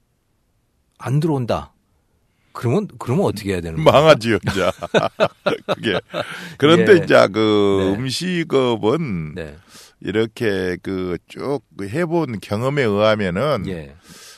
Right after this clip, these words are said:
Speaker 2: 어떤 장소 규모를 그 이렇게 생각할 때, 처음에 식당을 차릴 때
Speaker 1: 네.
Speaker 2: 어, 어떤 이런 그, 그 시장이
Speaker 1: 네.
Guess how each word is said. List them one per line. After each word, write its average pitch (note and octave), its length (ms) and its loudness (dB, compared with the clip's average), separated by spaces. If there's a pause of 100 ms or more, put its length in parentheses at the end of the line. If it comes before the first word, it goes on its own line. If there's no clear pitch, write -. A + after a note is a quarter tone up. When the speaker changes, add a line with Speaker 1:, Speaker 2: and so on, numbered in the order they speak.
(140)
Speaker 2:
어떤 D3+ 360 -4
장소 F3 560 0
규모를 C3 840 -2
그 F#2 680 -4 (680)
이렇게 G2+ 480 -4
생각할 D#3 540 -6
때, A#2+ 100 -18 (240)
처음에 F#3 360 -2
식당을 D3 440 -4
차릴 G#3 380 -8
때 A2 520 2
Speaker 1:
네. E2+ 220 -8 (440)
Speaker 2:
어, E2 260 -6
어떤 F#2+ 600 -6 (1000)
이런 B2 480 -2
그, F#2 480 -2 (680)
그 A2 120 -8
시장이 A#3 640 2
Speaker 1:
네. F#2+ 580 -2